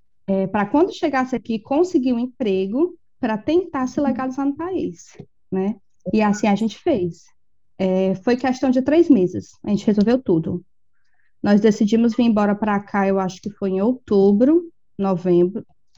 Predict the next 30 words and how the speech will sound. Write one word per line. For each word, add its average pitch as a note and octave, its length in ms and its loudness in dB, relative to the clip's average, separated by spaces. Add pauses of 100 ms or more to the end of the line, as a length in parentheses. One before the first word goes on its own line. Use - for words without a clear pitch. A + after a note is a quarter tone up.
novembro, G#3+ 680 -2
novembro, G#3+ 480 0
comecinho A#3+ 340 0
de G#3+ 60 -4
dezembro. G3+ 540 -4 (540)
Em A3+ 120 4
dezembro A3+ 400 4
a - 20 6
gente A3 320 2
já G#3 140 4
conseguiu G#3+ 400 0
vender G3+ 300 2
tudo, A3 360 2
mas F#3 260 -2
tirou A3 220 -2
o A3 40 -4
passaporte G#3 480 -4
dele G3+ 160 0
em G3 60 0
dezembro, F#3+ 460 0
eu G#3 60 -2
tirei G3+ 240 -2
em G#3+ 60 0
janeiro, G3+ 340 -2
que A3 100 -2
nem G#3 180 0
passaporte A3+ 500 -4
a A3 40 4
gente G#3 160 -2
tinha, F#3 460 2